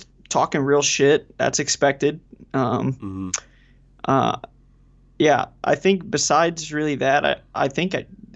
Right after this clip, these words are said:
Speaker 1: really just the sample on it stood out to me. That was pretty much the only reason I picked the song. I like it. Um,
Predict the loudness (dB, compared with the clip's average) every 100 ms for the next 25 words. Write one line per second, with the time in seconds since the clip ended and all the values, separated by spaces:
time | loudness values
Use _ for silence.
0 | -14 -2 0 2 -2 -6 -6 -6 -4 -2
1 | 0 0 0 0 0 0 0 2 0 0
2 | -4 -2 -2 -2 -6 -6 -4 -2 0 2
3 | 2 2 0 -2 -2 -2 0 2 4 4
4 | 4 2 2 0 -2 -8 -20 -20 -4 0
5 | 2 2 -2